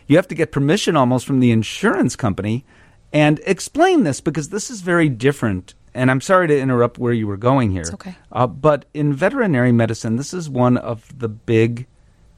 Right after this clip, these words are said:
Speaker 1: differences, I think, is that, uh, medicine is not <laughs> driven by the insurance company,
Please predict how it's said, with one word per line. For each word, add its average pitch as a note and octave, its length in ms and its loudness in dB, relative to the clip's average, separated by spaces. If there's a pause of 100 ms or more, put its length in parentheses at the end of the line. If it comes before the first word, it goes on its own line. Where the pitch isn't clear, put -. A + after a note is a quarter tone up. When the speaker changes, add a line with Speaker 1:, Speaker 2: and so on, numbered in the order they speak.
(120)
Speaker 1:
differences, F3 580 -2
I F3+ 140 -2
think, F#3 440 -8 (400)
is B2+ 260 2
that, B2+ 440 2 (240)
uh, A2+ 240 0 (400)
medicine C#3+ 600 2
is A#2+ 160 0
not C3 260 2
<laughs> - 80 -20
driven B2+ 360 -2
by G#2+ 160 0
the A#2 180 -2
insurance - 540 -2
company, G#2+ 520 -2